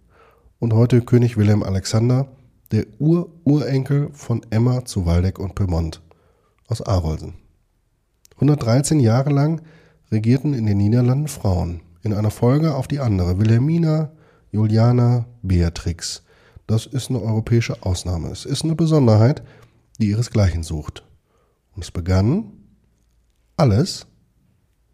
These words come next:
damit, dass eine zwanzigjährige in einem Barockschloss an der Twiste sagte: „Wir können den Mann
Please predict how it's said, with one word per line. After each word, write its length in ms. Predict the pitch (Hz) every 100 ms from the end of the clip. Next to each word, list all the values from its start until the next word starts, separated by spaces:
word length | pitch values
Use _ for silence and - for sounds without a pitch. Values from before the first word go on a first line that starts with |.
| _ -
damit, 260 | 117 139
dass 100 | 135
eine 220 | 120 113 104
zwanzigjährige 760 | - 131 - 131 143 143 139
in 140 | 120
einem 220 | - 101 90
Barockschloss 600 | 104 113 - 139 139 107
an 80 |
der 80 | 107
Twiste 380 | - 113 - 127
sagte: 480 | 98 95 - 110 113 - - _ _ _ _
„Wir 120 | - 101
können 200 | 123 147
den 160 | 139
Mann 360 | 104 92 107